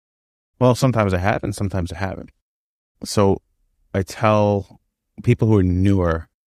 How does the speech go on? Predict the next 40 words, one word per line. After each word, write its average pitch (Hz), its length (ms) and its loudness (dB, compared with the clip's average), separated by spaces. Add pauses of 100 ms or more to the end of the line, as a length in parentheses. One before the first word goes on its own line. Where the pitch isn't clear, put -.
(100)
to 90 80 -4
whatever 104 280 2
they're 110 160 0
doing 87 340 0
this 82 160 -4
whole 82 180 -4
time 123 220 -4
is 98 100 -2
I'm 92 60 -2
like, 92 160 -2
"You 101 80 -2
have 113 220 -2
to 104 80 -6
suck - 280 -2
in 85 60 -4
the 67 80 -6
beginning. - 360 -12 (960)
Like, 92 240 -8
you 101 120 -2
have 123 160 2
to - 80 -4
suck. - 300 -4 (1400)
But 127 140 2
you 156 120 2
have 190 120 4
to 190 60 -10
be 180 140 -2 (160)
confident 117 640 0 (540)
that 117 280 0 (280)
it's 127 160 0
okay 113 380 0
to 156 80 2
suck 117 360 -2 (1000)
as 98 100 -2
long 104 100 2
as 98 60 0
I 98 40 2
get 90 120 0
better 78 180 0
tomorrow." 127 340 0